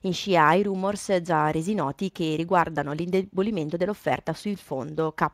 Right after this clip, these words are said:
K R. Chiudono appaiati Prismiam, Saipem, in controtendenza rispetto al settore, e Banca Generali intorno al meno due settanta per cento. I titoli legati al petrolio che avanzano e si mettono in evidenza tra i migliori sono Tenaris, che scatta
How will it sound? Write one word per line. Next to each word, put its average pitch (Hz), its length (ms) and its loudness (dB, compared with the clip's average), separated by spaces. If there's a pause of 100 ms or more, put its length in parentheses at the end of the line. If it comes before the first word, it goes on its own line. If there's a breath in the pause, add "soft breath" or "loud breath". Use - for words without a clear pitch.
(120)
K 139 220 2
R. 110 540 -4 (680 loud breath)
Chiudono 208 400 2
appaiati 170 600 2
Prismiam, 269 600 0 (100)
Saipem, 196 760 2
in 151 120 -6
controtendenza 156 760 -4
rispetto 160 380 -2
al 190 100 0
settore, 247 520 2
e 175 220 2
Banca 185 300 2
Generali 165 500 0
intorno 214 560 0
al 151 240 2
meno 226 220 0
due 170 180 -2
settanta 147 440 -6
per - 180 -10
cento. 143 540 -8 (1200 loud breath)
I 202 60 -8
titoli 190 380 2
legati 175 360 4
al 165 100 4
petrolio 220 520 4
che 170 120 0
avanzano 160 480 -2
e 156 80 -2
si - 120 -12
mettono 165 340 -4
in 156 80 -4
evidenza 165 600 -2
tra - 140 -6
i 160 40 -2
migliori 202 440 0
sono 165 360 -2
Tenaris, 214 720 2
che 160 100 -8
scatta 156 540 -2